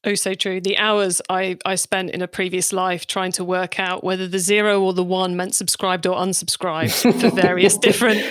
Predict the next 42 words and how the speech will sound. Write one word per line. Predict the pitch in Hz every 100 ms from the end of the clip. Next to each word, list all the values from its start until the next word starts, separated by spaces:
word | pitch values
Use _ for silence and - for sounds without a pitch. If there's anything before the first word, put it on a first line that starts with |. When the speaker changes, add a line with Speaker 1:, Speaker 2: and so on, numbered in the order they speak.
| -
Speaker 1:
different | 220 170 277 -
Speaker 2:
Yeah, | -
and | 185
every | 175
Speaker 1:
criteria. | 170 190 190
Speaker 2:
vendor's | 156 170
got | 170 143
their | 147 151
own, | 156 147
uh, | 143 135 135 131 - - - _
way | 131 147
of | 139
handling | 147 156 143 131 127
a | 127
Speaker 1:
Yeah. | 139
Speaker 2:
Boolean | 139 131 127 123
result, | 120 143 131
haven't | 123 123 120
they? | 104 101
So | - 117
it's, | 117 - -
uh, | 117 202
Speaker 1:
Oh, | 220
yeah. | 220 185 - - 190 - -
Speaker 2:
yeah, | 117 110 107 -
fun | - 113
and | 107
games. | 101 90
Speaker 1:
Anyway, | 247 214 151 _ _ 226
let's, | 240 -
I | -
said | 226 277
we | 277
were | 269
gonna | 254
flip | 220 233 220
on | 196
to | -
the |
future | 196 196 175
stuff. | 175 170 170 -
Now, | 202